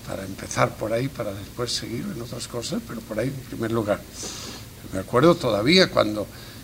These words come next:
empezaba a verse un poquito de luz en aquella tempestad terrible, y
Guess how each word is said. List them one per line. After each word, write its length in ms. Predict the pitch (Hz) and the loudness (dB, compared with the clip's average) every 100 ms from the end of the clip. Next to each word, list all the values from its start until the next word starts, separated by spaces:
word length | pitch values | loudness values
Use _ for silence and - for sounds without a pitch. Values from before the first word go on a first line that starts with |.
| - | -8
empezaba 1040 | 107 113 - 117 - 180 190 165 147 139 131 - - - - | -4 -4 -4 -6 -4 0 0 0 -2 -4 -6 -8 -12 -12 -2
a 120 | 131 | 0
verse 360 | 123 165 151 - | 4 2 2 0
un 100 | 165 | 0
poquito 480 | 160 135 170 170 160 | -2 0 0 2 2
de 100 | 143 | 4
luz 340 | 151 180 175 | 6 6 4
en 120 | 135 | 0
aquella 440 | 123 117 143 156 143 | -2 -2 0 0 -2
tempestad 1040 | - 113 113 107 - 92 - - 165 147 - | -2 -2 -2 -4 -8 -8 -8 -2 0 0 -4
terrible, 640 | 104 131 190 160 147 139 139 - - - - - - - - | -6 2 4 4 4 2 -2 -10 -16 -16 -18 -18 -18 -14 -4
y 180 | 127 | 0